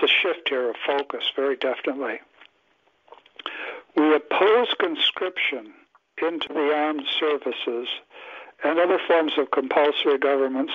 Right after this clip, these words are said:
service, except in cases of clear and present necessity during declared war, as described in our foreign policy section.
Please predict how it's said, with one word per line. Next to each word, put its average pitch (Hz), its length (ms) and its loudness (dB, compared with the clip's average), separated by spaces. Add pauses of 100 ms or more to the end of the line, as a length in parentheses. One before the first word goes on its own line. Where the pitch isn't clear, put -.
service, 120 420 -2 (1120)
except 226 520 2
in 185 140 4
cases 165 460 4
of 131 140 0
clear 165 320 6
and 147 140 2
present 151 460 2
necessity 139 680 2 (120)
during 139 280 4
declared 139 580 2
war, 131 640 4 (800)
as 170 180 6 (100)
described 139 520 0
in 135 120 0
our 127 180 0 (100)
foreign 127 280 2
policy 160 600 2 (140)
section. 135 500 -2